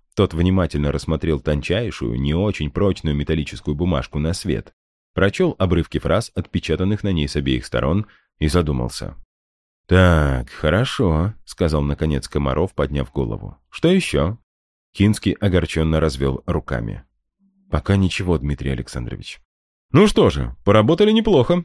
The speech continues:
и узнали немало. Что вы думаете дальше предпринять? Надо идти по следам, пока они свежи и горячи". Хинский минуту помолчал. "Прежде всего, —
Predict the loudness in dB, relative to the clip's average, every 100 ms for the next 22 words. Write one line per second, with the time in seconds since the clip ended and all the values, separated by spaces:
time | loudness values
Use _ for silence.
0 | -2 2 4 4 4 4 4 4 2 0
1 | -4 _ _ _ 0 4 6 6 4 4
2 | 4 2 0 2 2 2 0 -2 -2 0
3 | 2 0 -4 -16 _ 0 2 4 4 2
4 | 0 0 0 0 2 2 2 0 2 2
5 | 2 0 0 0 2 2 0 2 2 2
6 | 2 2 0 0 -6 _ _ _ -2 0
7 | 0 0 0 2 0 -4 -4 -2 -2 -2
8 | -4 -6 -8 _ _ _ _ -2 2 2
9 | 0 0 0 2